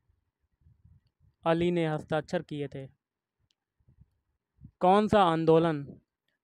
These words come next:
दक्षिण भारत से संबंध रखता है, रखता था? तो ऑप्शन डी,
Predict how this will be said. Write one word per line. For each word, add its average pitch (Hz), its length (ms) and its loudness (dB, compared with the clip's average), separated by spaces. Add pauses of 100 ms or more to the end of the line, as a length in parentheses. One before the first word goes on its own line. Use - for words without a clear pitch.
(140)
दक्षिण 175 400 0
भारत 165 320 0
से 175 200 0
संबंध 170 560 -4
रखता 160 500 -4
है, 139 260 -10 (480)
रखता 160 320 0
था? 135 240 -10 (1400)
तो 156 60 0
ऑप्शन 175 360 0
डी, 156 260 -8